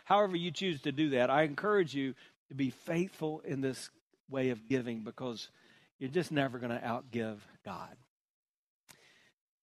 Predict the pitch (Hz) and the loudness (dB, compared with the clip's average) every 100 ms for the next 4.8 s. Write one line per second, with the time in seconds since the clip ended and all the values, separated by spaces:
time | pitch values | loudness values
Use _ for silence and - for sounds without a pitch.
0 | _ _ _ _ _ _ _ 349 175 151 | _ _ _ _ _ _ _ -8 2 2
1 | 139 151 - 127 107 - 95 _ _ _ | 2 -4 -6 -6 -6 -12 -18 _ _ _
2 | _ _ _ _ _ _ _ _ _ _ | _ _ _ _ _ _ _ _ _ _
3 | 143 156 160 156 180 233 220 196 214 156 | -4 2 2 4 4 4 0 0 -2 0
4 | 127 143 - - 151 147 143 | 2 2 0 -2 0 0 -2